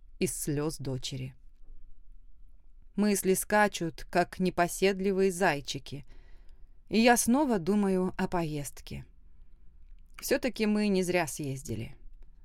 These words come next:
Чуйка подсказывает, именно в этом родильном доме нас ждёт большой сюрприз.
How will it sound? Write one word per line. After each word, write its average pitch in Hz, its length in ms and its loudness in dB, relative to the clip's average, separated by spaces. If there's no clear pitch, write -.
Чуйка 311 380 4
подсказывает, 240 960 2
именно 226 520 4
в 190 80 0
этом 165 400 2
родильном 165 640 2
доме 254 440 4
нас 214 360 6
ждёт 190 440 2
большой 147 680 -2
сюрприз. - 680 -8